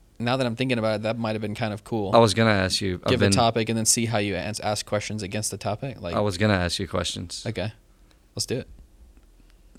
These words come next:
Speaker 2: I wanted, uh, my question was gonna be with regard to the knives. Do you make knives?
Speaker 1: No, I don't. Sell them.
Speaker 2: Do you s-, you sell knives?
Speaker 1: Yeah.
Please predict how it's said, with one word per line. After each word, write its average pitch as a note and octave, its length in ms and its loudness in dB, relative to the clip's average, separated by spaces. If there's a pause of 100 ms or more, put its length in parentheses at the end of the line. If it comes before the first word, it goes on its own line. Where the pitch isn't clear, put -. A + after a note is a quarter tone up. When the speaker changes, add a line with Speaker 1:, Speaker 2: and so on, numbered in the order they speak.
(100)
Speaker 2:
I G#2+ 60 4
wanted, A2+ 420 2
uh, A#2+ 140 -4
my A2 260 4
question A2+ 480 0
was F#2 120 -2
gonna G2 180 -2
be F#2+ 240 0
with F#2 160 -4
regard F#2+ 420 0
to F2 300 -4 (480)
the G2 80 -2
knives. F2 580 0
Do - 160 -6
you G#2 80 2
make F2+ 340 -2
knives? G2 640 -2
Speaker 1:
No, G#2+ 280 -4 (540)
I A2 60 -6
don't. G#2 300 -2 (640)
Sell G#2+ 340 -2
them. G#2 260 -8
Speaker 2:
Do G2+ 100 -6
you F#2 40 0
s-, - 160 2
you G#2+ 120 -4
sell G2+ 360 8
knives? E2+ 520 -4
Speaker 1:
Yeah. G2+ 260 -2